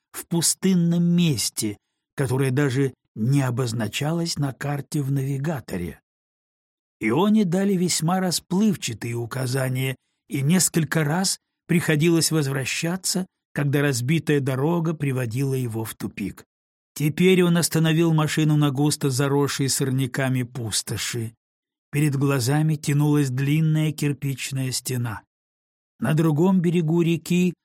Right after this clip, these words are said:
словно ожерелье, виднелись сверкающие огни новостроек, баров и ресторанов. Однако здесь царила непроглядная темнота.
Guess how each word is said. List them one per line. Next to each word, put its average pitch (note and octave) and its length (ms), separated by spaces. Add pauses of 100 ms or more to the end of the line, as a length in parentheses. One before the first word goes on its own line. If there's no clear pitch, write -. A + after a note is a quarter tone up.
(140)
словно C#3 680
ожерелье, F3 840 (380)
виднелись F#3 680
сверкающие E3 880
огни C#3+ 280
новостроек, D#3+ 960 (320)
баров D#3 680 (360)
и A2 120
ресторанов. A2+ 880 (640)
Однако C3 520
здесь A2 720 (340)
царила E3+ 640
непроглядная D#3+ 1400
темнота. B2+ 800